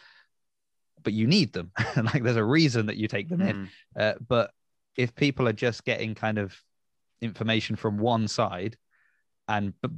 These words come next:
Speaker 1: you know, taking that as gospel and like, "Oh, well, that must be true. I need to follow this." But having that idea of, "Well, actually, what do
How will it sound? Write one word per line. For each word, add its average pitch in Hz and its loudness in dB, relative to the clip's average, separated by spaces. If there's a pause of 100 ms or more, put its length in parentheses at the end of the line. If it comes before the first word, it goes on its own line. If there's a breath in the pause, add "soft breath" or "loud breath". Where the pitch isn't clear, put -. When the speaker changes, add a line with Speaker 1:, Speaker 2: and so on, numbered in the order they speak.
(120)
Speaker 1:
you 110 2
know, 92 -2
taking 113 0
that 107 0
as 95 -6
gospel 107 -4
and 92 -6
like, 98 -2
"Oh, 110 4
well, 104 2
that 110 2
must 110 -4
be 117 -2
true. 123 0
I 101 2
need 104 -2
to 107 -6
follow 104 0
this." 95 -6 (800 soft breath)
But - 2
having 135 2
that 117 4
idea 107 4
of, 92 -4
"Well, 110 2
actually, 113 -2
what 113 0
do 104 0